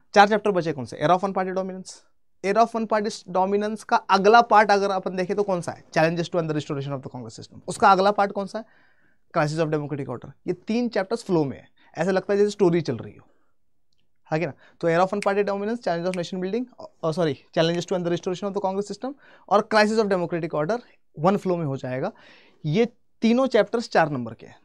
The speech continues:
तो बारह नंबर ये दे रहे हैं अपने को और Politics of Planned Development सिर्फ दो ही नंबर का आ रहा है, तो इसको पढ़ना है और इसको पढ़ने के बाद सिर्फ टू मार्क्स के क्वेश्चंस करने हैं अपने को और एमसीक्यूज़ करने हैं, बस इसके अलावा कुछ नहीं करना, ठीक है? ये तो हुआ कि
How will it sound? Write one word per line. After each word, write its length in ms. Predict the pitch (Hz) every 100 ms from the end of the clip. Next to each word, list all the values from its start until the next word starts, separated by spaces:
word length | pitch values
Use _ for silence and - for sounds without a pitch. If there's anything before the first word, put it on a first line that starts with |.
| -
तो 60 |
बारह 280 | 151 151 160
नंबर 240 | 185 190
ये 140 | 185 190
दे 120 | 202
रहे 100 | 208
हैं 60 | 208
अपने 140 | 214
को 140 | 226 302 - - _
और 260 | - 202 - _ _ -
Politics 420 | 208 214 240 -
of 80 | 254
Planned 280 | - 226 226
Development 380 | 220 226 240 262
सिर्फ 160 | 254
दो 180 | 214 220
ही 100 | 220
नंबर 260 | 226 196 156
का 120 | 135
आ 60 | 104
रहा 120 | -
है, 120 | - - _ _ 202
तो 60 |
इसको 220 | 196 - 226
पढ़ना 320 | 208 190 214
है 160 | 202 262 - - -
और 120 | -
इसको 160 | 190 240
पढ़ने 300 | 220 214 226
के 80 | 226
बाद 240 | 202 226
सिर्फ 560 | - - 220 254 - - _ -
टू 120 | 254
मार्क्स 260 | 233 220 -
के 80 |
क्वेश्चंस 380 | 226 185 - 175
करने 240 | - 127 127
हैं 80 |
अपने 140 | 123 143
को 100 | 208
और 120 | 202
एमसीक्यूज़ 360 | 151 135 139 -
करने 200 | 143 151
हैं, 80 |
बस 300 | 147 - - -
इसके 180 | - 151
अलावा 160 | 135
कुछ 180 | 143 127
नहीं 100 | 107
करना, 280 | - _ _ _ _ _ _ _ _
ठीक 120 | 160
है? 80 | 190 208 - _ -
ये 180 | 151 185
तो 140 | 190
हुआ 300 | 170 170 190 240 - _ _ _ _ _
कि 80 | -